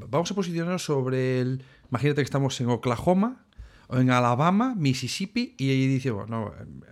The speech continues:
hay que ponerse contra el racismo sí o sí, en un estado como ese que es, que tiene lo que tiene, ¿no? Y que, y que salen muchos conservadores,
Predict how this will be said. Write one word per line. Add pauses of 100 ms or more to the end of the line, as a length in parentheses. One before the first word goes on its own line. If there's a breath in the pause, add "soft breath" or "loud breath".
(300)
hay
que
ponerse
contra
el
racismo
sí
o
sí, (280 soft breath)
en
un
estado (240)
como
ese
que
es, (680)
que
tiene
lo
que
tiene,
¿no?
Y
que, (300 loud breath)
y
que
salen
muchos
conservadores,